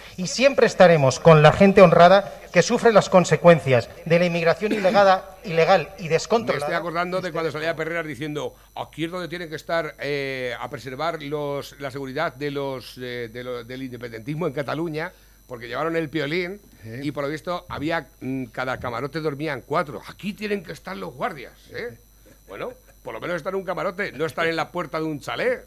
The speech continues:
Speaker 2: ¿eh? Que hasta que no dieron, dijeron los periodistas que esta gente está pasando frío ahí en la calle, no le pusieron ahí una caseta de esa de goma, de
Speaker 3: No, pero la que le han liado a Vox por decir que había que llevar a la Armada a controlar, ¿es lo que tiene que hacer la Armada?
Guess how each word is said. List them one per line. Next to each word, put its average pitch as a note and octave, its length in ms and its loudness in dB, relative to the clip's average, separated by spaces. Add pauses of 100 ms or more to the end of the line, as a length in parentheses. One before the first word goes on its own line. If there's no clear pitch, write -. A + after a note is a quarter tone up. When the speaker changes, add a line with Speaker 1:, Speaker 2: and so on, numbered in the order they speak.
(120)
Speaker 2:
¿eh? A3 340 -4 (340)
Que C3+ 60 -6
hasta C#3 240 -4
que B2+ 80 -10
no D#3+ 160 -4
dieron, F3+ 200 -6
dijeron F3+ 200 -8
los F3+ 100 -6
periodistas E3+ 420 -8
que - 100 -18
esta G2 180 -12
gente G2+ 240 -14
está B2+ 200 -8
pasando D3 340 -6
frío E3 180 -6
ahí F3 80 -4
en E3+ 120 -6
la D#3 100 -6
calle, F3+ 240 -6
no F#3+ 80 -6
le E3 100 -4
pusieron D3 300 -8
ahí D3+ 80 -4
una D3 180 -6
caseta B2+ 320 -8
de C3+ 60 -6
esa B2+ 160 -6
de A#2 80 -8
goma, F3 420 -8
de C3+ 160 -6
Speaker 3:
No, C#3 80 -4 (300)
pero C3 160 -10
la B2+ 140 -10
que B2 100 -14
le B2+ 80 -12
han D#3 120 -10
liado D#3 360 -6
a C#3+ 80 -12
Vox D#3+ 200 -10
por C3+ 200 -12
decir B2+ 280 -14
que C3+ 80 -16
había B2 200 -12
que B2 160 -14
llevar A#2 320 -12
a A#2+ 100 -10
la A2+ 100 -12
Armada A2+ 560 -14
a G#2+ 100 -20
controlar, G#2+ 500 -16 (520)
¿es - 60 -20
lo A2+ 100 -18
que C3+ 80 -16
tiene B2 160 -20
que A2+ 60 -16
hacer G#2+ 180 -18
la G2+ 100 -18
Armada? F2+ 360 -20